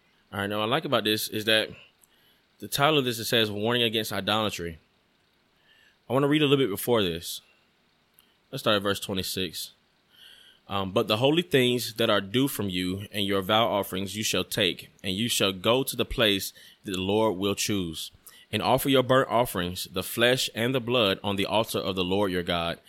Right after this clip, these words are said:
The blood of your sacrifices shall be poured out on the altar of the Lord your God, but the flesh you may eat.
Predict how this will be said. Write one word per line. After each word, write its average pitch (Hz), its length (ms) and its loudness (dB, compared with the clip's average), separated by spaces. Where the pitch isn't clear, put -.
The - 80 -4
blood 107 360 2
of 104 140 -2
your 101 120 4
sacrifices 95 640 2
shall 113 280 4
be 107 120 -2
poured 117 400 2
out 107 360 2
on 117 260 2
the 113 120 0
altar 95 480 0
of 87 180 -8
the 92 80 -2
Lord 98 280 2
your 90 120 -2
God, 87 380 -2
but 101 140 0
the 92 80 -4
flesh 117 500 2
you 104 240 -4
may 98 320 0
eat. 92 340 -6